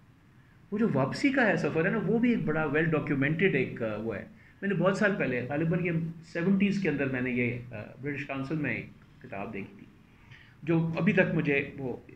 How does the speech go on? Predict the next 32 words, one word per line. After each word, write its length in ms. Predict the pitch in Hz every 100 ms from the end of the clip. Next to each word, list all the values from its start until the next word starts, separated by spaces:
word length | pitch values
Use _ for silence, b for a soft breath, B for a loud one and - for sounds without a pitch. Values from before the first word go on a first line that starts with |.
| - 101
याद 220 | - -
है, 60 | -
और 120 | 151
वो 140 | 156
किताब 440 | 202 - 139 165 165
थी 300 | 170 185 185 B B B -
पाकिस्तानी 720 | 165 202 196 185 180 185 190 156
diaspora 600 | 120 120 120 127 143 139
पे। 220 | - 95 - B B B B
जो 320 | 156 202 214 180
जब 220 | 202 202
ये 60 |
dam 320 | 208 147 143 196
बने 200 | 175 160
थे 100 | 208
ना 120 | 254
हमारे 240 | 185 127 123 120 -
बड़े-बड़े, 360 | 127 127 120
तो 160 | 127 165
बहुत 320 | 143 180 214
सारे 200 | 233 220
हमारे 300 | 190 156 151
पाकिस्तानी 680 | 147 127 143 - 127 143 196 - -
जेलम 280 | 135 147 156
वेलम 320 | 151 139 139
से, 300 | - 131 127 - B B B B B -
अ, 40 |
वो 360 | - 190 202 196 -
बरतानिया 420 | 160 160 156 165
चले 240 | 160 - -
गए 80 |
थे, 200 | - -